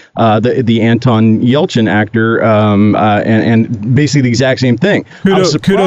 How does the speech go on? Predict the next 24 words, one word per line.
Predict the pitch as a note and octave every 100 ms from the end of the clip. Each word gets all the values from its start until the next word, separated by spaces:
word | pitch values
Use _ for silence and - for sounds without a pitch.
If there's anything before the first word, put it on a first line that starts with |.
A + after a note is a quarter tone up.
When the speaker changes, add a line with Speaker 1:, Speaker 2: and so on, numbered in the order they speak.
| F3
Speaker 2:
for | E3
Speaker 1:
surprised |
Speaker 2:
remembering | D3 D3 C#3+
Speaker 1:
to | C3
Speaker 2:
the |
Speaker 1:
find | A#2+ A#2+
Speaker 2:
name | B2 A#2
Speaker 1:
out | G#2+
Speaker 2:
too. | B2+ A2 G2+
I, | C3+ C3 B2+ B2
I |
mean, | A#2 B2+
Speaker 1:
Well, | D3
yeah. | E3+ C3+ - -
Speaker 2:
Chekhov | F#3 F#3 D3 A#2
is | B2
the | A2+
only | A#2 A2
thing | A2
I | A2
could | G#2+
come | A2+ G2
up | G#2
with. | A2 G#2